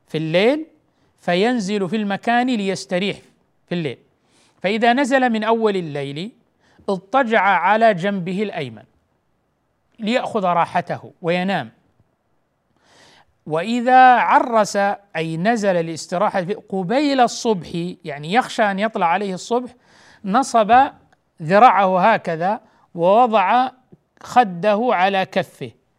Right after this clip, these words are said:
يعني ما يستغرق في الاضطجاع،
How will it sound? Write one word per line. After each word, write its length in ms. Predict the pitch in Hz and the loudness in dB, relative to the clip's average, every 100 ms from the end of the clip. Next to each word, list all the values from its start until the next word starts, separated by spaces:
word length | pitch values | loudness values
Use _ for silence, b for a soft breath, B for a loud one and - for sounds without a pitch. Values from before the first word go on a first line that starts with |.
| _ _ _ | _ _ _
يعني 420 | 175 170 170 196 | -8 -6 -6 -8
ما 680 | 202 196 214 262 269 269 262 - | -6 -4 -2 0 0 0 -4 -8
يستغرق 880 | 185 190 - - 277 262 247 240 240 | -10 -10 -10 -6 -2 0 2 0 -2
في 100 | - | -8
الاضطجاع، 840 | 202 196 - 190 180 233 208 131 | -10 -10 -10 -10 -2 2 2 0